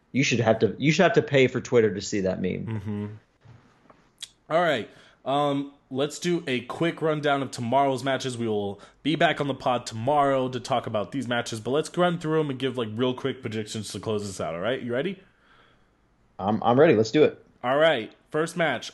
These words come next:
Speaker 2: Ajax back in the Champions League. I'm really excited about this one.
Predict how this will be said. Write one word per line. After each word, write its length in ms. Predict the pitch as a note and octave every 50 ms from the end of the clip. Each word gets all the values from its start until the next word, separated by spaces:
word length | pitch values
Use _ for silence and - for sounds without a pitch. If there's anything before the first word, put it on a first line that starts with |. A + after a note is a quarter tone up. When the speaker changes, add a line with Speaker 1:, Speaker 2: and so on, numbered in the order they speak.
| -
Speaker 2:
Ajax 680 | C3 C#3+ E3+ F3 E3 C#3+ A2 F#2 - - - - - -
back 280 | - - C3+ D#3 F3 -
in 80 | D3+
the 80 | C#3+ C#3
Champions 540 | C#3 - C3+ C3 G#2+ A#2 A#2 A2 G2+ F2+ G2+
League. 160 | G2 F#2 F2+
I'm 100 | G#2 A2
really 180 | B2 C3 C3+ C3+
excited 340 | B2+ - - A#2+ A2+ G#2+ G#2
about 260 | F#2+ G2+ G2 G2 -
this 220 | - G2+ - -
one. 240 | G#2+ G2 F#2+ F2+ F2